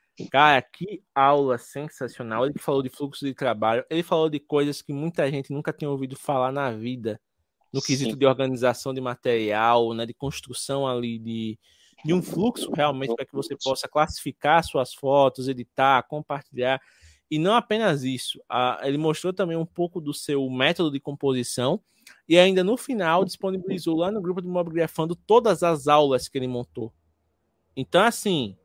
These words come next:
Speaker 1: cara de coração enorme, muito querido, né, muito apaixonado por mobigrafia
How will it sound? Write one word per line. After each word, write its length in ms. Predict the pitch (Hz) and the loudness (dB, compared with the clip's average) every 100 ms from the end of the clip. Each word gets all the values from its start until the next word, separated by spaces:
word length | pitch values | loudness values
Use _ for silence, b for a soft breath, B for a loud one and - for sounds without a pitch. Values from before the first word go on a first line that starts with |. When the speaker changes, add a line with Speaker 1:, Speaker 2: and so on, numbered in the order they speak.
| _ _ _ _ | _ _ _ _
Speaker 1:
cara 160 | 165 208 | 4 4
de 80 | |
coração 460 | 185 208 202 - 208 | 4 4 4 2 -4
enorme, 640 | 208 160 156 175 165 156 | -2 0 2 4 2 0
muito 320 | 143 147 202 - | -2 -2 -4 -4
querido, 1000 | 190 160 147 160 170 143 131 123 123 123 | -2 -2 -2 -6 -6 -6 -4 -4 -4 -4
né, 140 | 135 | -4
muito 240 | 156 185 | -4 -4
apaixonado 560 | 190 - 185 - 151 170 | -4 -2 -4 -4 -4 -4
por 140 | - | -6
mobigrafia 760 | 165 156 147 147 139 156 147 | -10 -8 -6 -6 -8 -6 -6